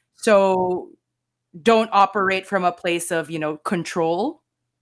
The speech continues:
Operate instead of a place, uh, from a place of love and understanding. Part of this is,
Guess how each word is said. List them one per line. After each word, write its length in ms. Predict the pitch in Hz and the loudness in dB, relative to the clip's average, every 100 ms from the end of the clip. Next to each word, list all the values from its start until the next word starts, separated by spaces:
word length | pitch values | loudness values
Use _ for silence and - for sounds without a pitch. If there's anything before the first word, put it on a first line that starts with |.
| _ - | _ 0
Operate 460 | 180 - 180 180 | 2 0 -4 -4
instead 400 | - 180 - 170 | -4 -8 -4 -2
of 80 | 165 | -2
a 80 | 165 | -6
place, 460 | 165 156 151 147 - | -8 -6 -6 -6 -6
uh, 180 | 139 156 - | -6 -4 -4
from 100 | 196 | -6
a 60 | |
place 280 | 170 180 165 | -4 -6 -6
of 160 | 160 - | -8 -6
love 320 | 151 147 143 - | -2 -2 -4 -10
and 100 | 156 | -10
understanding. 840 | 139 123 113 - 117 107 87 - - - - - | -10 -12 -14 -10 -10 -10 -14 -16 -20 -20 -20 2
Part 200 | 208 233 | 4 4
of 80 | 226 | 4
this 220 | 226 233 | 2 2
is, 200 | 220 | -2